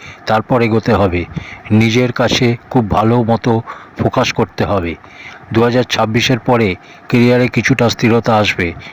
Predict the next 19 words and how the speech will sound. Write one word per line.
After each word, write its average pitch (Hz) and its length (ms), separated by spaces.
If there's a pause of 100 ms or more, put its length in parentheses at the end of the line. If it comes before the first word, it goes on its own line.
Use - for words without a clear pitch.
(140)
কিন্তু 117 260 (100)
তখনও 127 400
আপনাকে 117 400
ধৈর্য 113 380
রেখে 117 260
চলতে 110 360
হবে 92 280 (400)
ও 113 80
পরিশ্রম 120 520
করতে 110 340
হবে। 90 260 (440)
শিক্ষার্থী - 580
হোক 123 220 (300)
বা 113 120
প্রতিযোগিতামূলক 120 1000
পরীক্ষার্থী, 117 640 (440)
দুজনের 117 440
ক্ষেত্রেই 123 480 (440)
প্রচুর 131 320